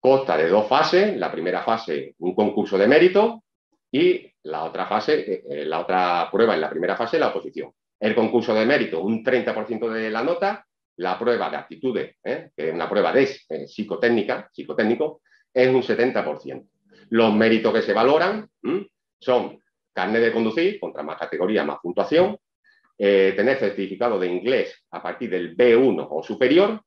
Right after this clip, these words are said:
y, por último, los estudios. Es decir, con la eso, ¿eh? el, eh, el requisito de titulación, eh, tendría seis puntitos, pero si aporto de técnico de grado medio o superior,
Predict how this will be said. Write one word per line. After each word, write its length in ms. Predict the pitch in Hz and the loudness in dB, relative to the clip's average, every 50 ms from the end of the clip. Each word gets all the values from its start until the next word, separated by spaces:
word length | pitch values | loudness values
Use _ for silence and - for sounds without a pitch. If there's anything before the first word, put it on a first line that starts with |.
| _ - | _ 2
y, 140 | 180 185 | 2 4
por 140 | 185 175 180 | 4 6 4
último, 480 | 185 185 185 196 190 190 196 196 190 202 - | 4 4 2 2 0 2 0 0 -2 -4 -4
los 180 | 95 90 165 | -4 -4 -4
estudios. 460 | 151 147 - - 104 80 67 - - - _ _ - | -6 -8 -8 -6 -6 -6 -6 -8 -12 -16 _ _ -2
Es 100 | 98 98 | 0 0
decir, 220 | - 113 104 - | 0 0 -2 -2
con 160 | - 76 73 | -4 -4 -4
la 220 | 76 80 104 131 151 | -2 2 2 2 2
eso, 300 | 151 - - 69 - _ _ _ - | 2 0 -4 -10 -14 _ _ _ -6
¿eh? 260 | 85 107 139 - - | -4 -4 -4 -4 -6
el, 180 | - 71 69 69 | -10 -8 -8 -8
eh, 320 | 76 - 71 71 69 - - _ _ _ _ _ _ _ _ _ _ | -8 -8 -8 -8 -10 -10 -14 _ _ _ _ _ _ _ _ _ _
el 200 | - 101 101 101 | -4 0 0 2
requisito 500 | 110 110 110 104 - 139 139 139 - 87 | 2 0 0 0 0 0 0 0 0 -2
de 140 | 85 85 80 | -2 -2 -4
titulación, 760 | 87 78 85 85 87 90 - 123 135 156 170 190 202 185 - _ | -6 -8 -6 -4 -4 -2 0 2 4 4 4 2 0 -6 -10 _
eh, 520 | 95 87 85 82 80 80 80 80 78 78 76 | -10 -6 -4 -4 -4 -4 -6 -8 -10 -10 -8
tendría 320 | - 73 76 82 98 92 - | -8 -8 -4 0 0 0 0
seis 160 | 98 90 - | 0 -4 -2
puntitos, 580 | - 110 110 107 175 175 175 214 226 220 - - _ _ _ _ - | -2 -2 0 2 0 2 2 0 -2 -2 -6 -12 _ _ _ _ 0
pero 380 | 147 170 175 185 185 185 - | 2 2 4 2 0 -4 -8
si 140 | - - - | -10 -8 -6
aporto 440 | 156 147 - 135 127 - - - 78 | -4 0 4 4 4 4 2 -2 -6
de 120 | 78 82 | -6 -4
técnico 480 | 80 - 165 160 147 123 - - 85 80 | 0 0 2 4 2 2 2 0 -4 -6
de 80 | 82 | -4
grado 320 | 80 131 143 135 101 90 90 | -4 -4 -4 -4 -4 -4 -4
medio 400 | 120 147 131 95 78 73 - - _ | -2 -2 -4 -4 -6 -8 -12 -14 _
o 160 | - 156 165 165 | -4 -4 -4 -2
superior, 720 | - 180 170 113 117 107 101 101 101 107 139 - - - | 0 -2 0 2 2 2 2 2 2 0 0 0 -4 -12